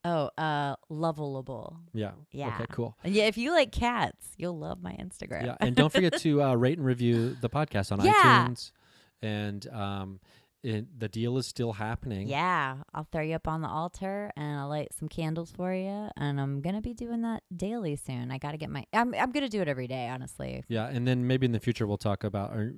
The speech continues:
Speaker 2: next time, uh, if we get around to it, we're gonna talk about the, uh, all the, all the people that have been hanging out over at the house.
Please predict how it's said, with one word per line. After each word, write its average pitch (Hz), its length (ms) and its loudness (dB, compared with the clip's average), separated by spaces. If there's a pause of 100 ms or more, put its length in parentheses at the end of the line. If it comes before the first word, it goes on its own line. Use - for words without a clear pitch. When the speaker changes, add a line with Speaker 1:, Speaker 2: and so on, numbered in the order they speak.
(120)
Speaker 2:
next 113 320 -2
time, 104 320 -2 (100)
uh, 127 40 -12 (340)
if 120 140 -8
we 113 80 2
get 104 120 0
around 104 240 0
to 107 100 -4
it, - 40 -2
we're 98 80 -4
gonna 98 120 -4
talk 95 220 -6
about 92 380 -6
the, 95 220 -6
uh, 90 160 -6
all 104 220 -4
the, 95 120 -8 (580)
all 107 120 0
the 101 80 -6
people 101 200 -2
that 95 60 -2
have 90 80 -4
been 95 100 -2
hanging 92 260 -4
out 92 140 -4
over 92 160 -2
at 90 100 -6
the 90 120 -4
house. 92 420 -6